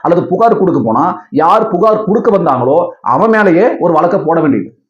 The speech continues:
இதுதான் தொடர்ச்சியாக காவல் நிலையத்துல, எல்லா காவல் நிலையத்திலும் நடக்குதா? இல்லை. எல்லா காவலர்களும் அப்படி இருக்கிறாங்களா? இல்லை, அப்படி சொல்லல. சர்மிளாவை போன்ற நிறைய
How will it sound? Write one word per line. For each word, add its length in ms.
இதுதான் 400
தொடர்ச்சியாக 880
காவல் 320
நிலையத்துல, 440
எல்லா 320
காவல் 280
நிலையத்திலும் 440
நடக்குதா? 400
இல்லை. 500
எல்லா 400
காவலர்களும் 440
அப்படி 240
இருக்கிறாங்களா? 580
இல்லை, 300
அப்படி 280
சொல்லல. 360
சர்மிளாவை 680
போன்ற 280
நிறைய 480